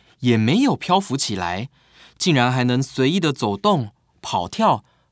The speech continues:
拍照。他们是超人吗？怎么能在水中行动自如呢？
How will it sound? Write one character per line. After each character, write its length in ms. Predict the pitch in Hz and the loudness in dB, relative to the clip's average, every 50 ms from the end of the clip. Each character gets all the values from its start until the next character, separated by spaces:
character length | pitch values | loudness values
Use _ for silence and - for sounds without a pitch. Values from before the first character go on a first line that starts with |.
| _ - | _ -10
拍 220 | - - 269 277 | -6 -2 -2 -2
照。 380 | 277 - 311 294 220 117 98 - _ _ _ _ _ _ _ _ _ _ _ _ _ _ | 0 0 0 0 0 -2 -4 -8 _ _ _ _ _ _ _ _ _ _ _ _ _ _
他 120 | - - 277 | -4 0 0
们 80 | 262 | 2
是 140 | 240 - 277 | 2 2 0
超 300 | 240 - - 277 269 277 | 0 0 2 4 4 4
人 180 | 240 147 117 110 | 4 2 2 0
吗？ 320 | 143 196 254 277 285 285 - _ _ _ _ _ _ _ | 0 0 0 -2 -2 -6 -10 _ _ _ _ _ _ _
怎 140 | - - 131 | -4 0 2
么 80 | 131 | 2
能 160 | 131 131 139 165 | 2 2 2 2
在 140 | 190 220 | 2 0
水 200 | 202 - - 113 | 0 0 -2 -2
中 240 | 107 - 165 175 190 190 | -2 0 0 2 2 2
行 300 | 190 - - 117 117 135 | 0 0 -2 -2 -2 -2
动 220 | - 214 196 175 | 0 0 0 -2
自 200 | - - 254 220 | -2 -2 -2 -2
如 240 | 135 104 101 104 127 | -2 -2 -4 -4 -2
呢？ 220 | 165 214 240 247 | -2 -2 -2 -4